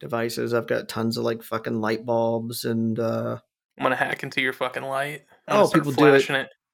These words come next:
Speaker 1: Well, that's, that, that would be the least of my problems. What people do is they hack into 'em, get into your router, and then from there they're able to get into your, you know,
Speaker 2: Oh, yeah, then
Speaker 1: computers,
Speaker 2: they're in.
Speaker 1: laptops, things like
Speaker 2: Yeah,
Speaker 1: that.
Speaker 2: yeah.
Speaker 1: Right. They're in, and there, there's been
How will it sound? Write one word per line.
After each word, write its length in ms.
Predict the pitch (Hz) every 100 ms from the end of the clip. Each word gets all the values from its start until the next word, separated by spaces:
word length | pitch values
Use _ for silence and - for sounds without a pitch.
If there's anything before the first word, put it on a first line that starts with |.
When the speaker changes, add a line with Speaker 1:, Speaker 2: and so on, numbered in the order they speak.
| _
Speaker 1:
Well, 460 | 185 156 139 131 123
that's, 460 | 131 127 - - -
that, 360 | 139 151 151
that 180 | 127 160
would 100 | 143
be 120 | 123
the 80 | 123
least 300 | 127 165 -
of 60 | 123
my 60 |
problems. 440 | 120 131 127 123 127
What 100 | 127
people 260 | 143 131
do 260 | 120 139 147
is 140 | 127
they 120 | 113 123
hack 320 | 139 131 -
into 360 | 135 151 127 123
'em, 280 | 127 135 135
get 140 | 131
into 180 | 127 127
your 180 | 123 117
router, 440 | 117 143 143 123 123
and 120 | 120
then 160 | 120 117
from 280 | - 123
there 300 | 117 135 131
they're 180 | 123 120
able 180 | 120 113
to 60 | 117
get 140 | 120
into 240 | 120 117
your, 400 | 127 123 113 127 _ _ _ _
you 60 | 127
know, 160 | 135 123
Speaker 2:
Oh, 20 |
yeah, 180 | 123 123
then 220 | 131 123
Speaker 1:
computers, 120 | 107
Speaker 2:
they're 220 | 123 127
in. 60 | 123
Speaker 1:
laptops, 300 | 120 110 -
things 180 | 127 120
like 100 | -
Speaker 2:
Yeah, 160 | 139 135
Speaker 1:
that. 80 | 117
Speaker 2:
yeah. 60 |
Speaker 1:
Right. 200 | 135 117 - - - - - -
They're 180 | 120
in, 240 | 123 131 120
and 80 | 120
there, 220 | 127 123
there's 200 | 135 135
been 320 | 135 123 117